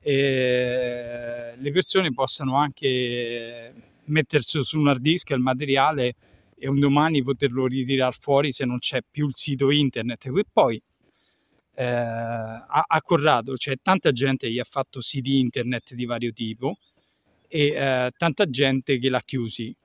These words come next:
Quindi c'era Senti Storia, qualcuno, non, non so se c'è un altro sito, però diciamo ha, ha chiuso l'attività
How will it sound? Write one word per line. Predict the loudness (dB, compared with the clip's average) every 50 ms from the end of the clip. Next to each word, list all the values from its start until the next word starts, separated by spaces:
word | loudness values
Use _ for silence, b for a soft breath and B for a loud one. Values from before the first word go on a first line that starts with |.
| _ _ _
Quindi | _ 0 2 2 2 2 2 0 0 -2 -2 -4 -6 -6 -6 -8 -8 -10
c'era | -10 -4 -2 0 0 2 2 0 0 0 0 -2 -4 -4
Senti | -6 -4 -4 -4 -4 -4 -6 -8
Storia, | -8 -6 0 4 6 6 6 6 4 2 2 2 2 2
qualcuno, | 0 -2 -2 -2 -2 -2 0 0 2 4
non, | 4 4 2 2 2
non | 2 0 0
so | 0 0 -2 -2
se | -2 -2 -6 -6
c'è | -4 -2 0 0
un | 0 2 2 2
altro | 2 2 2 0 -6 -10
sito, | -8 -4 -4 -2 -2 -2 0 -2 -2 -2 -6 _ B B B B B B B B B _ _
però | 0 2 2
diciamo | 2 2 2 2 2 4 4 4 4 2 2 0 -2 -2
ha, | -2 0 0 0
ha | 2 0 0 0
chiuso | 0 2 0 2 2 4 4
l'attività | 4 4 2 0 0 0 2 2 4 4 4 2 0